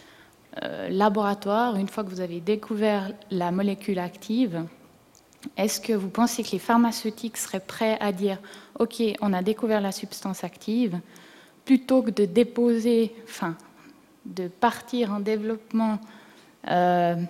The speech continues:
développer toute la pharmacologie autour, et cetera ? Non, on va d'abord produire, on va d'abord regarder pour partir sur quelque chose de plus vert, en fait.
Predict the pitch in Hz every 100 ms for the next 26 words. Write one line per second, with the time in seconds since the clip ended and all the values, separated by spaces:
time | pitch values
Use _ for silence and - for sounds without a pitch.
0 | - 196 190 208 208 208 202 214 - 185
1 | 185 180 220 208 208 220 214 208 208 208
2 | 202 202 - 214 190 185 - 196 202 190
3 | 190 214 - - - - 196 220 240 233
4 | 156 185 202 208 226 214 - 226 202 220
5 | 226 214 214 190 180 208 240 202 220 220
6 | 214 208 240 202 - 196 - 226 202 -
7 | - 196 - 208 180 175 - 214 208 -
8 | - - 170 175 208 180 - - - -
9 | 180 - 165 - -